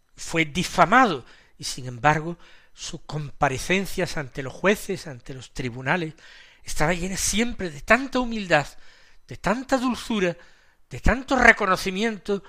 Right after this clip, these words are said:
del propio pecado e incapacidad, que desarmaba a todos sus jueces. Esto con Paulo cuarto, con San Pío quinto, a pesar de ser un gran santo,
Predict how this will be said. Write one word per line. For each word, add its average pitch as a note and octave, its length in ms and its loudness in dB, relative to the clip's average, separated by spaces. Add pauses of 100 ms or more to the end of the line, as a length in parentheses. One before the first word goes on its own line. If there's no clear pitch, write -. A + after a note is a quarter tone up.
(320)
del - 120 -10
propio G3 420 4
pecado G3 480 6
e E3 60 2
incapacidad, D3 800 0 (460)
que B2+ 140 -12
desarmaba D3 760 2 (380)
a - 140 -4
todos C3 340 -8
sus - 200 -16
jueces. - 560 -8 (440)
Esto - 260 -2
con G3+ 200 -2
Paulo C#3+ 420 4
cuarto, A3 420 6 (300)
con D#3 160 -2
San D#3+ 460 2
Pío F#3 340 2
quinto, A#3+ 420 -2 (160)
a - 180 0
pesar A3+ 460 8
de D3 100 -6
ser E3+ 220 2
un D#3+ 180 -4
gran F3+ 280 8
santo, C4+ 520 4